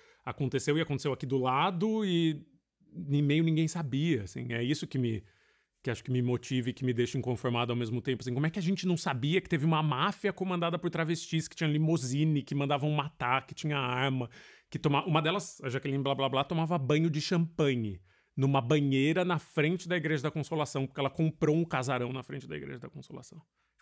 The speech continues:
Como a gente não sabe que isso existiu, assim, aqui no nosso quintal,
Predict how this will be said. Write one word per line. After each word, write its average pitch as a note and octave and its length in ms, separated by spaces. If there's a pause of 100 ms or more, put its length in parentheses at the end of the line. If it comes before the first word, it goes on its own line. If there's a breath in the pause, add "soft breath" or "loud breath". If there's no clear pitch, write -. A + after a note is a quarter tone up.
Como B3 260
a G#3+ 60
gente G3 160
não F#3 80
sabe D#3 220
que - 80
isso D3 140
existiu, A#2+ 480
assim, C#3+ 260
aqui F#3 340
no F#3 100
nosso D#3+ 280
quintal, C3 540